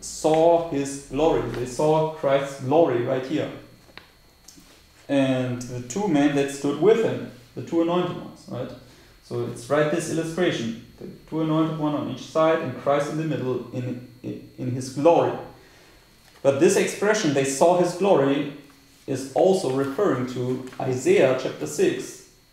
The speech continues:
when he looks into the most holy place and sees the glory of the Lord. And when it says, "Holy, holy, holy." And this you can sh-,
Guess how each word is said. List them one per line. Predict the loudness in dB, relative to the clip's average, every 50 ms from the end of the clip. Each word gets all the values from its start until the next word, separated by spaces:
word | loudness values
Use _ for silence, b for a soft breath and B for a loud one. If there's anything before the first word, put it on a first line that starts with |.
| _
when | -8 -4 -2
he | -2 -2
looks | 0 2 2 2 0 0 -2
into | -4 -4 -4 -4
the | -2
most | 0 0 0 0 -2
holy | -2 -2 0 0 -2 -4
place | -4 -2 -2 -2 -2 -4 -8 -12 -16 -18 -14 -12
and | -12 -12
sees | -12 -12 -12 -12 -10 -10 -12 -12 -12 -10
the | -10 -6
glory | -4 -2 0 0 0 -2
of | -2 -4 -6 -6
the | -4
Lord. | -2 -2 -2 -2 -4 -8 -12 -14 -18 -20 b b b b b b b _ -20 -14
And | -12 -10 -10
when | -8 -10
it | -10 -8
says, | -8 -8 -8 -6 -4
"Holy, | -4 -4 -4 -4 -6
holy, | -6 -6 -6 -6 -4
holy." | -2 0 0 0 -2 -4 B B B B B B B B B B B
And | -8 -4
this | -4 -2 -2
you | -2 -2
can | -2 -2 -4
sh-, | -2 -2 -2